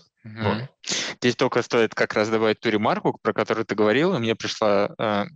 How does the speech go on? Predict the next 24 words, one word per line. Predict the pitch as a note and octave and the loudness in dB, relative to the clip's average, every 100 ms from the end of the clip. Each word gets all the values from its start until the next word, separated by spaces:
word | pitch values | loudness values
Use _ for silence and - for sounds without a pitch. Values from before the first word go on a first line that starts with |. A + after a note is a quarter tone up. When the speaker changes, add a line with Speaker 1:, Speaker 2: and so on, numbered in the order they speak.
| - | -16
Speaker 1:
пришло | - - | -6 -2
сравнение | A#2+ - A#2+ A2 | 0 2 0 0
на | G#2+ | -2
ум, | E3 | 0
но | |
я | C3+ | -2
тогда | G#2+ G#2+ | -2 -2
не | G#2 | -2
сказал, | F#2+ A#2 D3 | -2 -2 -2
что, | D#3 - A#2 A2 - - - _ _ - | -2 -2 -2 -2 -6 -18 -20 _ _ -2
э, | B2+ | 0
нужно | A#2+ C3+ A#2 | 0 -4 -8
помнить, | G#2 E3 G#3 A#2 F#2+ - | -4 -2 -2 -4 -8 -16
что | - A#2+ | -10 -6
это | C#3 C3+ | -2 -2
индивидуально. | A2 A2 G#2 A2 A2 F#2+ - | -2 -2 2 2 2 -2 -6
Это | G#2+ A2 | -6 -4
как | G#2 G#2+ - - | 0 -2 -2 -8
пошив | - A2+ - C3 - | -4 -4 -2 -4 -2
Speaker 2:
Да. | G#2+ | -2
Speaker 1:
костюмов | G2+ C3 G3 D3 - | -2 -2 -2 -2 -4
индивидуальный. | A2+ G#2 G#2+ G#2+ G#2+ G2 F#2+ | -10 -6 -4 0 0 0 -6
То | F#2 | -8
есть | G#2+ G#2 | -8 -8